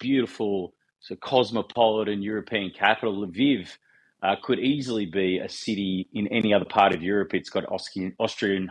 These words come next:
Hungarian roots. It was in Poland at times. And so when you're walking through Lviv, it's beautiful and cobblestone, stone buildings, absolutely stunning. Uh, Kryvyi Rih is very much out of Soviet central casting.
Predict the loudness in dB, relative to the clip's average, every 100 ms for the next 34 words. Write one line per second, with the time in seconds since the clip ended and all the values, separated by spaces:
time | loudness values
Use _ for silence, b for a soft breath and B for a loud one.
0 | -6 -6 0 2 2 2 0 -2 -2 -4
1 | -8 -10 -10 -14 -16 0 2 2 -2 -6
2 | -6 -2 0 -2 -6 0 4 4 B B
3 | B -2 2 4 4 2 2 -6 -4 -4
4 | -2 0 -2 -2 -8 _ -4 0 0 0
5 | -2 0 0 0 -2 -6 b b 2 2
6 | 2 -4 -2 0 0 -2 -6 -10 _ -16
7 | -14 0 2 2 -2 -4 -4 -4 -4 -6
8 | -8 -12 -20 _ _ -2 -2 -4 -10 -10
9 | -2 0 0 -4 -12 b b b b _
10 | _ _ -4 0 0 0 4 4 4 2
11 | 0 -4 -8 -4 -4 -4 -4 2 4 4
12 | 0 0 -2 -2 0 2 0 -4 -4 -4
13 | -4 2 4 4 0 -10